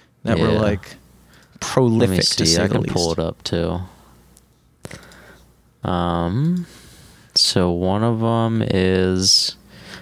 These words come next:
Speaker 2: yeah, "People who menstruate," in quotations. "I'm sure there used to be a word for those people. Someone help me out.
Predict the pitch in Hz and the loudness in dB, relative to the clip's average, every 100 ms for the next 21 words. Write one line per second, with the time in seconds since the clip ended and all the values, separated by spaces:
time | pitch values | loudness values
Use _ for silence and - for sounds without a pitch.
0 | - 92 80 - 104 117 117 95 90 - | -2 0 0 -2 0 2 2 0 0 0
1 | - 82 - - 90 90 85 - - - | -2 -4 -4 -4 -4 -2 -2 -2 -2 -2
2 | - - - 107 - 240 226 127 113 110 | -2 -4 -4 -4 0 2 2 2 2 2
3 | 147 - - - 80 87 101 95 - 78 | 2 0 0 2 2 2 0 0 0 0
4 | 76 - - 80 - 90 90 98 - 127 | 0 -2 -2 -2 0 -2 0 0 0 0
5 | 156 139 139 131 131 98 80 - | 2 2 2 2 2 2 -2 -6